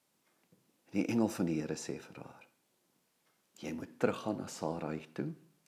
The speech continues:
Jy moet jou verneder onder haar hande en haar onderdanig wees." Kan jy sien dat dit nie maklike raad is nie, dis pynlike raad.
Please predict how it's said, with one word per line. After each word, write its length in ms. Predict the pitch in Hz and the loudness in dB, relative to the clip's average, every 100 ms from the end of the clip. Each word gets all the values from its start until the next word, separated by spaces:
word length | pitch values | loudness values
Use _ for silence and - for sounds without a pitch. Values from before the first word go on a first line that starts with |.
| - - | -18 -14
Jy 160 | - 98 | 6 8
moet 180 | 95 92 | 8 8
jou 100 | 98 | 8
verneder 840 | - 85 85 85 98 135 147 - | 8 6 6 8 12 12 12 12
onder 240 | 107 95 87 | 10 8 8
haar 200 | 85 82 | 8 4
hande 480 | 147 185 113 151 - - - - | 4 4 6 4 0 -12 -18 10
en 360 | 139 139 147 | 12 12 12
haar 640 | 139 - 95 92 101 - - | 10 8 8 8 6 4 6
onderdanig 880 | 113 101 98 87 78 87 92 87 - | 8 10 8 6 6 8 6 2 -2
wees." 280 | - - - | -2 -2 4
Kan 220 | 254 240 | 8 10
jy 120 | 226 | 10
sien 600 | - - - 226 180 202 | 8 4 6 6 8 8
dat 180 | 143 139 | 8 8
dit 200 | 170 - | 4 6
nie 120 | 208 | 8
maklike 640 | 143 117 131 - 165 - 113 | 8 10 8 8 4 6 6
raad 320 | 101 131 143 | 8 8 6
is 120 | - | 6
nie, 120 | 127 | 6
dis 200 | 117 - | 6 2
pynlike 640 | - - 196 220 185 - 123 | 4 8 10 10 8 8 8
raad. 280 | 87 - | 10 8